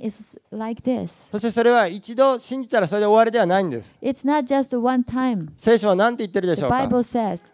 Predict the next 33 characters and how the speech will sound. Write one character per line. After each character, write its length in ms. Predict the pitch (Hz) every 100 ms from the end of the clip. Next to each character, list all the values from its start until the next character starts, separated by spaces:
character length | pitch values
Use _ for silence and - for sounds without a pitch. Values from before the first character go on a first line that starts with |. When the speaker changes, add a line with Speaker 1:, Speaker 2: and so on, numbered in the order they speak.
| _
Speaker 2:
愛 240 | - 220
歌 220 | 202 196 185
に 120 | 185
は 140 | 170
こ 140 | - 202
う 40 |
書 120 | 220
い 40 | 196
て 60 |
あ 60 | 170
り 60 |
ま 140 | 135 110
す。 140 | - - -
Speaker 1:
in 320 | 226 220 220
Lamentation 680 | 214 220 233 233 254 233 214
Speaker 2:
神 280 | 226 220
の 260 | 208 190 160
Speaker 1:
says, 400 | 107 175 196 208
Speaker 2:
恵 40 |
み 140 | 220 226
は 160 | 170
朝 300 | 185 202 247
ご 140 | 233 247
と 120 | 247
に 120 | 240
新 320 | 208 202 202
し 180 | 180 208
い 40 | 185
と。 260 | 135 104 -
Speaker 1:
God's 440 | 226 233 247 - 214
mercies 540 | 226 233 254 233 202
are 100 | 190
new 440 | 196 240 226 175